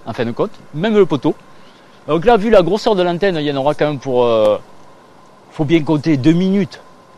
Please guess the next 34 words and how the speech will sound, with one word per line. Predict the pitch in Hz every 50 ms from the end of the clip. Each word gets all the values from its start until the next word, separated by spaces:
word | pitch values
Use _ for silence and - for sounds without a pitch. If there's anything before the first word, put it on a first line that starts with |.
| - - - -
C'est | - -
quand | 104 - 156 151
même, | 139 131
l'antenne | 131 123 123 120 139 127 120
est | 120
grosse, | 120 - 214 196 - -
hein. | 214 262 - - - - - - - - - - - - - - -
Maintenant, | - 143 180 202 196
si, | - - 185 165 156
si, | 139 - 180 160 151 123 90 - - - - -
si | - - -
vous | 170 156 160 170
êtes | 170 -
plusieurs, | - - 185 190 165 202 202 180 123
évidemment, | 131 135 143 160 185 180
ça | - 151 127
va | 127 131
plus | 107 160 196
vite, | 220 294 - 214
mais | 170 165 170
une | - 226 233 240
seule | 220 - 233 202 175
personne | 202 185 - - 175 -
en | 220 185
deux | 175 208
minutes | 226 202 202 214 247 -
peut | -
le | 202 165
faire. | 135 139 123 90 - - - - - - - - - - - - - - - - - - - - - - - - - - - - - - - - - - - _ - - - - - - - -
Donc, | 139 202 190 - - - - - - - - - - - - - - - - - - - - - - - - -
la | 135 143
procédure | 151 - - 269 - - 277 220 196 233 233 214 170 143
de | 139 147
neutralisation, | 156 160 - - 160 160 156 143 139 139 - - 190 240